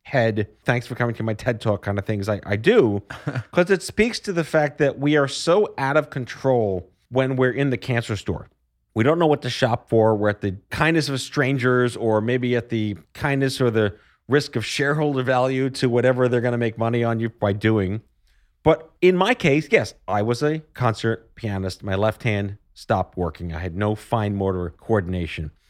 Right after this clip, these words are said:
Speaker 1: Even after the surgery, it kinda came back a little bit, but then here's the story. They wanted to give me chemotherapy after radiation, after surgery,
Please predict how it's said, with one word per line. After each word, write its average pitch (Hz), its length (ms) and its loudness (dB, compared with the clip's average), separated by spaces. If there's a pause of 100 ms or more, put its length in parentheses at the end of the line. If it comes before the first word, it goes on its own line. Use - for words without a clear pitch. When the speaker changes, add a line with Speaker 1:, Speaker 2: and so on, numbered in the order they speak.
(280)
Speaker 1:
Even 175 280 4
after 143 300 2
the 135 100 -2
surgery, 123 460 0
it 117 160 -8
kinda 220 380 0
came 165 240 0
back 143 200 0
a 117 60 -4
little 117 260 2
bit, 117 220 0
but - 180 -4
then 135 400 4 (220)
here's 110 340 0
the - 80 -10
story. 147 520 2 (800)
They 143 100 2
wanted 156 320 2
to 175 80 -4
give 143 160 2
me 127 140 2
chemotherapy 123 880 -2 (180)
after 120 600 0
radiation, 104 640 0 (280)
after 139 280 -2
surgery, 95 600 -2